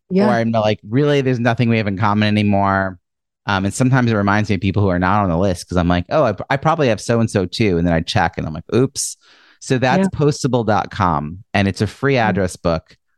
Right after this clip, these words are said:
Speaker 2: And then you can also mail cards through it. So anyway, it's, it's, I think systems are helpful.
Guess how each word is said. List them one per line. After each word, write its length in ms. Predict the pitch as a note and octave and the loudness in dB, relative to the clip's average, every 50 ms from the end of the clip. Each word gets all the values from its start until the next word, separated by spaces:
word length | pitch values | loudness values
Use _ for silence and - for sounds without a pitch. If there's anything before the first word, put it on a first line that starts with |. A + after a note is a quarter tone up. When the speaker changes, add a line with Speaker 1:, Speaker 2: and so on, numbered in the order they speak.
| _ _ _ _ _ | _ _ _ _ _
Speaker 2:
And 140 | - G#2+ G#2 | -2 0 2
then 320 | G#2+ G2+ G2 F#2+ F#2+ F#2+ G2 | 2 2 0 0 0 0 0
you 100 | G2 F#2 | 0 0
can 140 | - G2 | 0 2
also 260 | G2 F#2 F2+ - G2+ F2+ | 2 0 0 0 0 0
mail 220 | F2+ F2+ E2+ E2+ | 2 2 0 0
cards 420 | - - - F#2 F2 E2+ F2 - | -2 -2 -2 -2 0 -2 -4 -6
through 200 | - - E2 D#2+ C#2+ | -8 -6 -4 -4 -6
it. 120 | - - | -6 -6
So 320 | - - G#2+ G2 F#2 - - _ _ - - - | -4 -2 -2 -2 -2 -8 -14 _ _ -14 -6 -2
anyway, 440 | B2 B2+ A#2+ G#2+ G2+ F#2 F2+ F2+ G2 | 0 0 0 0 0 0 0 0 -2
it's, 200 | G#2+ - - - | -4 -4 -6 0
it's, 360 | - C3+ C3+ - - - - - _ _ _ _ _ _ _ _ _ - | 0 0 0 0 -4 -12 -18 -20 _ _ _ _ _ _ _ _ _ 0
I 80 | C#3 | 0
think 220 | - F#3+ G3 G3+ - | 2 0 -2 -2 -4
systems 480 | - - F3+ D#3+ - - F3 F3 D#3+ | -2 -2 -2 0 0 -2 0 0 0
are 80 | E3 D#3 | 0 0
helpful. 640 | - D#3 C#3 - - - - D#3 D#3 D#3 D3 C#3 | 0 0 -2 -2 -2 -2 -2 -2 -2 -2 -4 -8